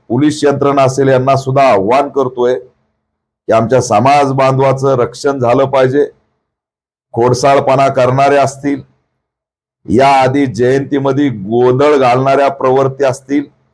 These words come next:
त्यांना आत्ताच प्रतिबंधात्मक कारवाई करावी, तडीपार करावं किंवा ताब्यात घ्यावं, जयंती होईपर्यंत त्यांना जेलमध्ये टाकावं.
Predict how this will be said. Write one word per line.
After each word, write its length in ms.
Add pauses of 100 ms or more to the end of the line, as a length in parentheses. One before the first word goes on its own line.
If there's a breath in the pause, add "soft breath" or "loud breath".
(540)
त्यांना 260
आत्ताच 600
प्रतिबंधात्मक 1080
कारवाई 400
करावी, 400
तडीपार 600
करावं 460 (520)
किंवा 200
ताब्यात 520
घ्यावं, 400
जयंती 480
होईपर्यंत 640
त्यांना 400 (580)
जेलमध्ये 560
टाकावं. 600